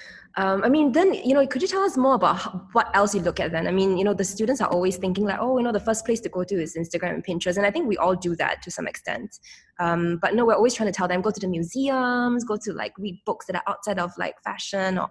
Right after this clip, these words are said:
art." Um, what do you like to look at, or what do you like to read, you know, to get inspired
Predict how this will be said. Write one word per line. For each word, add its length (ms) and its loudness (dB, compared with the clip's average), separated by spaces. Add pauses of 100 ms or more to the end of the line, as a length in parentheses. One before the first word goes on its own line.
art." 360 0 (440)
Um, 340 0 (260)
what 300 2
do 100 -4
you 140 2
like 260 2
to 80 -8
look 280 -4
at, 280 -2
or 60 -8
what 160 -4
do 60 -4
you 60 -2
like 140 -10
to 100 -10 (120)
read, 320 -6
you 80 -6
know, 140 -2
to 140 -2
get 200 -2
inspired 760 -2